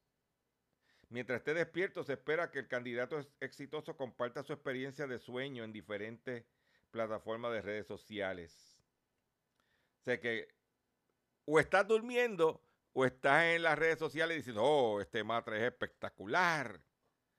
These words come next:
¿Eh? Óyete, óyete esto, óyete esto. De-, de-, esta fue la parte que más me gustó. Yo hago este programa y yo digo, "Pero ven acá, ¿qué es esto? ¿Qué es esto?".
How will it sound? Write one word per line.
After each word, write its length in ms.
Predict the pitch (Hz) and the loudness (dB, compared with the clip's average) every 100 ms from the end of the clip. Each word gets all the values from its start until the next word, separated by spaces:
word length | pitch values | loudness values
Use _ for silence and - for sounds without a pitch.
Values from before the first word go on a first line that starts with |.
| _ | _
¿Eh? 300 | 107 160 254 143 _ _ _ _ _ _ _ _ _ _ _ _ _ _ _ _ _ _ _ _ _ _ _ _ _ _ _ _ _ _ _ _ _ _ _ _ _ _ _ _ - | -4 -2 -2 -8 _ _ _ _ _ _ _ _ _ _ _ _ _ _ _ _ _ _ _ _ _ _ _ _ _ _ _ _ _ _ _ _ _ _ _ _ _ _ _ _ -4
Óyete, 360 | 151 170 117 | 0 0 -2
óyete 380 | 107 160 113 90 | -2 0 0 -4
esto, 160 | 82 71 | -10 -8
óyete 260 | 104 107 90 | -6 -4 -6
esto. 200 | 76 85 | -8 -2
De-, 200 | 127 131 | 0 0
de-, 100 | 151 | -4
esta 180 | 135 143 | 0 2
fue 120 | 160 | 4
la 120 | 139 | 4
parte 320 | 135 143 135 | 2 0 0
que 120 | 110 | 0
más 180 | 101 101 | 0 0
me 140 | 110 101 | -2 -6
gustó. 420 | 87 - - - _ _ _ _ _ _ _ _ _ _ | -8 -14 -18 -18 _ _ _ _ _ _ _ _ _ _
Yo 140 | 156 202 | 4 6
hago 140 | 208 | 6
este 200 | - 170 | 4 2
programa 540 | 151 147 160 156 135 | 4 2 4 4 2
y 60 | 120 | 0
yo 280 | 123 127 123 | 0 2 0
digo, 260 | 120 117 | 0 -2
"Pero 180 | 104 107 | -4 -4
ven 200 | 117 110 | -4 -6
acá, 320 | 98 85 85 | -8 -10 -12
¿qué 240 | 82 107 95 | -6 -4 -4
es 100 | 90 | -8
esto? 280 | - 92 82 | -10 -10 -2
¿Qué 120 | 139 | 0
es 80 | 107 | 2
esto?". 380 | 82 - - | -2 -6 -20